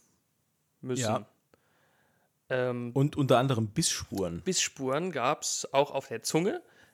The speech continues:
Speaker 2: Ja.
Speaker 1: aber die sind wahrscheinlich von dir selbst zugefügt worden.
Speaker 2: Wahrscheinlich.
Speaker 1: Wahrscheinlich. Mhm.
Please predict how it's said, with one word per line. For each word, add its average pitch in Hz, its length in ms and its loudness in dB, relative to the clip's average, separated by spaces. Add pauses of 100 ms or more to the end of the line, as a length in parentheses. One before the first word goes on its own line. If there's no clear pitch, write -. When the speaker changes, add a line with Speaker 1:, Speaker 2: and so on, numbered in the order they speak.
(460)
Speaker 2:
Ja. 101 100 -2
Speaker 1:
aber 143 100 6
die 175 280 0
sind 160 320 -6 (140)
wahrscheinlich 143 400 0
von 143 140 2
dir 139 80 4
selbst 139 300 4
zugefügt - 840 -8 (200)
worden. 110 400 -2 (680)
Speaker 2:
Wahrscheinlich. 87 680 0
Speaker 1:
Wahrscheinlich. 120 880 2 (600)
Mhm. 123 200 -6